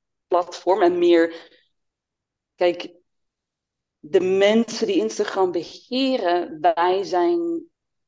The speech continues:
niet hun klanten. Dus ze hebben niet zoveel baat bij ons dingen. Hun klanten zijn de adverteerders. En daar doen ze alles voor. Dus als dat inhoudt dat er hier en daar wat,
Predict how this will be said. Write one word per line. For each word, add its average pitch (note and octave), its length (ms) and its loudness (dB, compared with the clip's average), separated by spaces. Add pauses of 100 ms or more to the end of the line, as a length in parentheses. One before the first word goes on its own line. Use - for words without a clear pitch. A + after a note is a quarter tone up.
(140)
niet F3 380 -10
hun D#3+ 260 -10
klanten. - 560 -10
Dus D#3+ 200 -4
ze - 60 -4
hebben F3 180 0
niet F3+ 160 -4
zoveel - 300 -6
baat F3 380 2
bij D3 320 -2
ons - 600 -2 (160)
dingen. G4+ 500 -2 (360)
Hun F#3+ 260 2
klanten F3 960 -2
zijn E3+ 220 -4
de E3+ 100 -2
adverteerders. - 1080 -6
En E3 160 -2
daar F3 260 2
doen F3 200 -2
ze F3 120 -2
alles C#3+ 520 -6
voor. - 380 -6
Dus D#3 200 -8
als D#3+ 120 -2
dat E3 180 -2
inhoudt E3 360 2
dat D#3+ 140 -2
er E3 80 -2
hier D#3+ 220 -4
en D#3+ 100 -8
daar D3+ 280 -2
wat, D3+ 280 -12